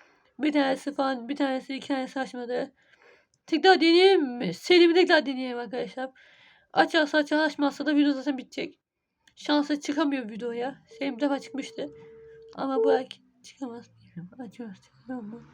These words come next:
Aranıyor, yok. Yok. Yok arkadaşlar, açmadı. Videomuzun burada sona geldik. Hoşça kalın, mutlu kalın. Bay bay.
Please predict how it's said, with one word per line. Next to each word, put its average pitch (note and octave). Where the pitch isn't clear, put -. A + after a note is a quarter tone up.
Aranıyor, A4+
yok. A4+
Yok. -
Yok D4+
arkadaşlar, C#4
açmadı. C4+
Videomuzun D4+
burada D4
sona D4+
geldik. C4+
Hoşça D4
kalın, E4+
mutlu D4+
kalın. E4
Bay F#3
bay. C3+